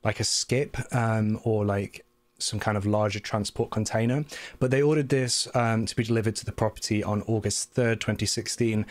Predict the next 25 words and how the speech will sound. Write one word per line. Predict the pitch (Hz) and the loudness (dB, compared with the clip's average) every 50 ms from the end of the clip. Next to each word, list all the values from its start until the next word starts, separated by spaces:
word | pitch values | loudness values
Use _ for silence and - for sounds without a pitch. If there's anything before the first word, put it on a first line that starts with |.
| - - - - - | -8 -16 -16 -12 -4
to | - 113 | -2 0
help | 117 123 117 - - | 2 2 0 -2 -2
with | 117 120 113 - | -2 -2 0 0
the | - 120 | -2 -4
clearing | - - - 98 95 95 95 95 - - - | -4 0 0 0 2 2 0 -2 -4 -2 -2
out. | 113 101 98 98 - - - - - - | -2 0 -2 -4 -4 -6 -8 -6 -2 0
The | 147 156 | 0 2
outbuildings | 151 156 165 143 165 165 160 156 160 151 143 139 131 123 - | 2 2 2 2 2 2 4 4 4 4 4 2 2 0 0
themselves | - 127 113 110 113 113 - - - 113 107 107 107 107 107 110 - - | 0 0 2 2 2 0 0 0 2 2 2 4 4 2 2 2 0 -2
contained | - - 117 113 - - 117 110 107 104 | -2 -2 -2 -2 0 0 0 2 0 0
the | - - - | -2 -4 -6
possessions | - 107 104 110 107 104 - - 113 104 104 104 | -4 -4 -2 0 0 0 0 0 0 0 2 0
of | 104 - - | -2 -4 -2
all | - 135 139 151 151 | 0 2 2 4 2
of | 127 104 | 2 0
the | - | 0
family | - - 104 101 101 101 | 0 0 2 2 2 2
members, | 101 98 98 98 101 98 104 107 107 - | 2 2 2 2 2 2 0 0 0 0
including | - 117 107 - 113 107 104 101 | -2 -2 0 0 0 0 0 -2
furniture | - - - 143 139 135 131 127 123 - 131 120 | -2 -2 0 0 2 2 2 0 0 0 0 2
and | 113 107 107 | 2 0 0
other | 104 101 98 98 - - | -2 -2 -2 -4 -2 0
items | 139 143 147 139 - - 131 120 117 117 113 107 - - | 0 0 2 0 2 0 2 2 2 2 2 0 0 -2
that | - 110 107 104 - | 0 0 0 0 0
had | - 120 110 | 0 0 0